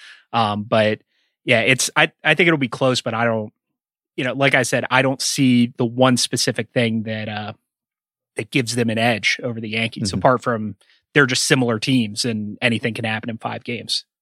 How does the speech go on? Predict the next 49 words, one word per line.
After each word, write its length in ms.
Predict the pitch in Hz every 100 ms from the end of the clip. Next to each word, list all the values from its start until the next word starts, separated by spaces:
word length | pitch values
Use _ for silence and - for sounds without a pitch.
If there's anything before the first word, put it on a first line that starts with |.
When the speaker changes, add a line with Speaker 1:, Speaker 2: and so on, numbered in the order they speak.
| _
Speaker 2:
Yeah, 420 | 208 156 92 90 120
I 80 |
mean, 200 | 117 117
the 120 | 117 - _
Twins 560 | - 143 151 139 - -
maybe 400 | 95 90 104 95
are 220 | 98 95
the 120 | 92
best 400 | - 90 - -
story 480 | - 104 90 107 113
of 220 | 117 113 101
the 100 | 113
season 500 | 117 113 135 139 139
on 160 | - 101
a 40 |
team 280 | - - 104
level. 400 | 104 107 135 139
I 60 | -
guess 260 | - 98 104
you 80 |
could 160 | 87 90
say 300 | - 80 82 -
the 60 |
Brewers 580 | 76 90 98 98 - -
and 320 | - 87 85 -
how 160 | - 85
they 220 | 92 90
squeaked 460 | 90 - 95 87 107
in 100 | 90
at 140 | 90
the 120 | 90
end 200 | 92 101
there. 240 | 107 107 104 -
But 260 | - 98 95 - - _ -
on 100 | 190
a 60 |
full 180 | - 135
season 400 | - 120 98 101
basis, 640 | 90 151 - 104 101 - -
the 80 |
Twins 380 | 101 90 90 90
were 100 | 92
really 400 | 87 87 90 87
the 260 | 80 90 101
surprise 540 | - 92 92 87 90
team 400 | - 90 87 92 -
of 240 | 85 82
twenty 260 | - 80 76
nineteen. 540 | 80 80 147 135 127